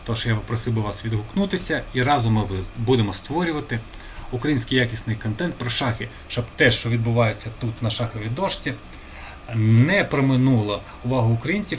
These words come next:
і було доступно для них українською мовою. Тож разом ми можемо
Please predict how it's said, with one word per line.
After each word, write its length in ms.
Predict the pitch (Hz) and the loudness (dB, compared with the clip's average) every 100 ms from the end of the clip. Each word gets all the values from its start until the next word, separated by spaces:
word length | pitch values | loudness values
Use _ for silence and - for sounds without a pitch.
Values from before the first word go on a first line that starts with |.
| 135 | -2
і 60 | |
було 220 | 123 139 120 | 0 2 4
доступно 420 | 113 - 170 147 | 4 2 0 -2
для 180 | 113 127 | 0 2
них 160 | 120 - | 0 0
українською 800 | 165 - 139 139 113 - 110 107 | -4 2 6 6 4 4 4 4
мовою. 440 | 101 117 95 92 - - - - - - - - - - - | 6 6 6 0 -6 -14 -16 -16 -14 -2 -2 -2 -10 -16 -2
Тож 420 | 127 113 - - 113 104 | 2 2 2 0 -2 0
разом 380 | 165 202 175 139 | 4 4 4 4
ми 240 | 143 135 117 - 107 | 4 2 -2 -8 -2
можемо 520 | 113 131 127 120 | 0 2 2 2